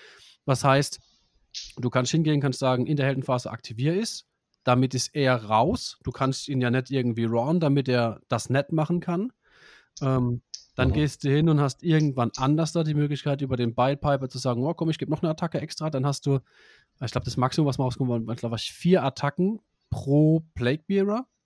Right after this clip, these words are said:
Speaker 1: Ähm, und die, und die Sechser
Speaker 2: Oh ja.
Speaker 1: machen tödliche.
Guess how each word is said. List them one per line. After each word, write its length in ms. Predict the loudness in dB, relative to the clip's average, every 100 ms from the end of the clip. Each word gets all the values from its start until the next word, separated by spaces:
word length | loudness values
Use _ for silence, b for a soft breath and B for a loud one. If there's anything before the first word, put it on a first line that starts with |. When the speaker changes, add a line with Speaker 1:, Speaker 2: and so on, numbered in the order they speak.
| _ _ _ _ _ _ _ _ _ _ -2
Speaker 1:
Ähm, 400 | 2 4 4 2
und 200 | 0 0
die, 100 | -4 -4 -4
und 120 | 0
die 80 | 0
Sechser 280 | 0 2 4
Speaker 2:
Oh 80 |
ja. 0 |
Speaker 1:
machen 260 | 4 4 2
tödliche. 500 | 2 2 0 0